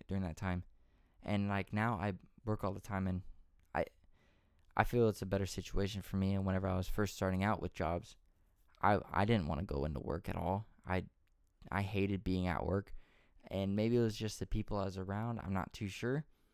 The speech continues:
but it was just, like, n-, it wasn't enjoyable. Um, but there's definitely light at the end of the tunnel. You could definitely be able to find a place that, even if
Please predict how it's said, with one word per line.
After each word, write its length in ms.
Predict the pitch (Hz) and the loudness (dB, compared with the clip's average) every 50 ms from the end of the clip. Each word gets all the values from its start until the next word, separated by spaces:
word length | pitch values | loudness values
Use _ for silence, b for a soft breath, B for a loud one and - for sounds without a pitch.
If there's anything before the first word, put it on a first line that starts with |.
| _ _ _ _ _ _ _ _ _ _ _ _ _ _ _ - 233 | _ _ _ _ _ _ _ _ _ _ _ _ _ _ _ -10 -4
but 200 | - 85 - - - | -2 0 0 0 0
it 80 | - 110 | 0 2
was 120 | 113 110 | 2 2
just, 200 | 107 110 107 - | 2 -2 -2 -2
like, 340 | 101 95 87 82 - - - _ - | -2 -2 -2 -2 -4 -10 -18 _ -6
n-, 200 | 110 110 107 - - - | -2 -2 -2 -2 -2 -2
it 440 | - 101 113 113 - - - 107 92 | 0 2 2 2 0 -2 -4 -4 -2
wasn't 340 | 101 117 127 139 151 147 - | 0 0 0 0 0 0 0
enjoyable. 760 | 117 117 104 - 101 95 95 90 90 90 90 92 90 92 101 b b b b b b _ _ - | 0 -2 0 2 2 2 4 2 2 2 0 0 0 -2 -6 b b b b b b _ _ -8
Um, 320 | 67 69 73 73 - 117 - _ _ _ _ _ _ _ _ _ _ _ _ _ _ _ _ - - - _ b b b b b b b b b b b - | -6 -6 -6 -6 -8 -10 -12 _ _ _ _ _ _ _ _ _ _ _ _ _ _ _ _ -20 -20 -20 _ b b b b b b b b b b b 0
but 280 | - 113 107 104 - - - _ _ | 2 4 4 4 2 -2 -8 _ _
there's 280 | - 90 110 113 110 107 | -4 -2 0 0 0 2
definitely 360 | 120 117 113 - 113 104 98 | 2 2 2 2 0 0 0
light 140 | 95 92 92 | 0 0 -2
at 100 | 95 - | -2 -4
the 60 | - | -4
end 100 | 92 92 | -2 -2
of 140 | 90 90 87 | 0 -2 -4
the 60 | - | -4
tunnel. 200 | - 101 92 92 | -4 -2 -2 -2
You 80 | 90 87 | -2 -2
could 100 | - - | -2 0
definitely 260 | 92 90 - - 87 | -2 0 0 -4 -4
be 100 | 90 92 | -2 -2
able 120 | 90 90 | -2 -2
to 80 | 92 92 | -4 -6
find 280 | - - 90 90 90 87 | -6 -4 -4 -2 -2 -4
a 100 | - - | -2 -2
place 280 | - 92 90 87 - | -2 -2 -2 -2 -4
that, 220 | - 87 87 95 b b b b b b b b b b b b b b b - - | -4 -4 -4 -6 b b b b b b b b b b b b b b b -12 -2
even 300 | - 113 120 113 117 110 | 0 2 4 4 4 4
if 260 | 110 104 - - - | 2 2 0 -4 -12